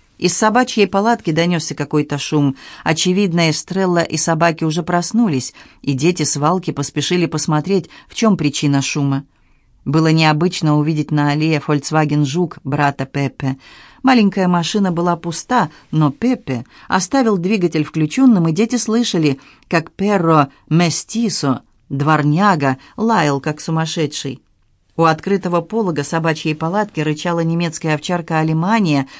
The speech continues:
не подпуская ближе Эдварда Боншоу. «Вот они!» — воскликнул Пепе, увидев детей свалки. «Ух ты!» — сказала Лупе. Очевидно, она знала, что у иезуитов на уме. «Ты видел Риверу?» —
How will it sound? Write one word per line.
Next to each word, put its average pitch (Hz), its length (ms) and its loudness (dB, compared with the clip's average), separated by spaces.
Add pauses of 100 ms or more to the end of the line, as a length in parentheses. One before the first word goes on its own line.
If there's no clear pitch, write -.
(160)
не 214 140 2
подпуская 214 600 -4
ближе 170 400 -2
Эдварда 151 440 -4
Боншоу. 139 680 -2 (500)
«Вот 160 340 0
они!» — 135 240 4
воскликнул 135 520 -4
Пепе, 190 400 -4
увидев 151 400 -2
детей 143 360 -2
свалки. 135 600 -2 (440)
«Ух 185 200 -2
ты!» — 208 200 0
сказала 139 460 -2
Лупе. 131 460 -6 (460)
Очевидно, 170 520 2
она 165 180 2
знала, 170 320 2
что 156 340 2 (200)
у 175 120 0
иезуитов 156 840 0
на 156 160 4
уме. 147 400 4 (480)
«Ты 170 100 -2
видел 180 340 0
Риверу?» — 143 520 0